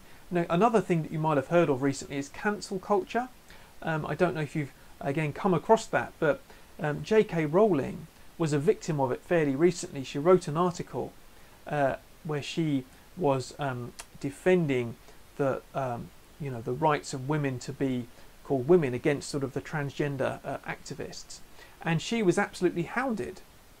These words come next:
and she w-, you know, was called some really horrible things and, and so on. That, that's cancel culture in action.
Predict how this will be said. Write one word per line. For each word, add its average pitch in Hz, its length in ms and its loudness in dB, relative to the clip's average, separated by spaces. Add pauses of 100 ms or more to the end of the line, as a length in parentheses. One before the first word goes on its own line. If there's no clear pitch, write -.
(580)
and 147 220 -4
she 180 140 -2
w-, 160 200 -2
you 160 80 -6
know, 135 160 -6
was - 120 -18
called - 260 2
some 147 160 -2
really 165 240 6
horrible 143 440 4
things 151 360 -2
and, 135 140 -8
and 139 120 -10
so 180 220 4
on. 131 200 -6
That, - 180 0
that's - 200 2
cancel 180 380 0
culture 151 460 0
in 151 80 -2
action. - 460 -6